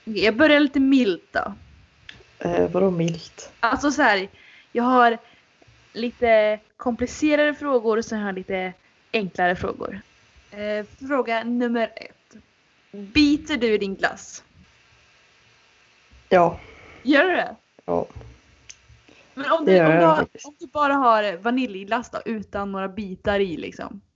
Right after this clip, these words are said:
Speaker 2: Nej, jag tuggar.
Speaker 1: Du tuggar?
Speaker 2: Jag, jag tuggar allt. Jag tuggar soppa också.
Speaker 1: Va? Hur?
Speaker 2: Ja. Ja, det tuggar, tuggar.
Speaker 1: Tuggar. Tuggar du
Speaker 2: Allt,
Speaker 1: Pepsi
Speaker 2: allt.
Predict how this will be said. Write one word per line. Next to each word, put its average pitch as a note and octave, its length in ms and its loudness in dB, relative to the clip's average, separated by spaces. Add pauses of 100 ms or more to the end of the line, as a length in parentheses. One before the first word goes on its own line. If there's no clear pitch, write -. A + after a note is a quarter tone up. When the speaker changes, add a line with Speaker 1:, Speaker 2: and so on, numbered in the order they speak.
Speaker 2:
Nej, F3+ 260 -2
jag F#3+ 260 0
tuggar. E3+ 340 -4 (440)
Speaker 1:
Du B3 100 -8
tuggar? A#3 280 2
Speaker 2:
Jag, F3+ 120 2
jag F3 160 6
tuggar F#3+ 260 2
allt. F#3 260 -2
Jag F#3 120 -4
tuggar F#3 180 0
soppa - 400 -4
också. - 260 -8 (640)
Speaker 1:
Va? G#3 180 0 (240)
Hur? C4+ 320 -8
Speaker 2:
Ja. E3+ 220 -4 (480)
Ja, D4+ 120 0
det D4 140 2
tuggar, A3 420 -2 (140)
tuggar. - 280 -6 (680)
Speaker 1:
Tuggar. D4+ 240 -12 (280)
Tuggar C4 200 -4
du B3 120 2
Speaker 2:
Allt, G#3+ 240 4
Speaker 1:
Pepsi C4+ 180 -6
Speaker 2:
allt. G3+ 120 2